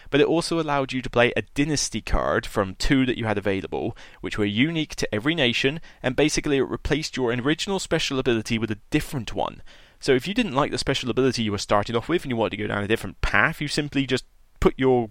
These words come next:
nation into, you know, government instability for a turn, and then suddenly you had a new special ability that you could do.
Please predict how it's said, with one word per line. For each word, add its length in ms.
nation 480
into, 420
you 100
know, 100
government 520
instability 680
for 300
a 40
turn, 400
and 100
then 120
suddenly 360
you 180
had 100
a 60
new 120
special 320
ability 320
that 140
you 80
could 100
do. 240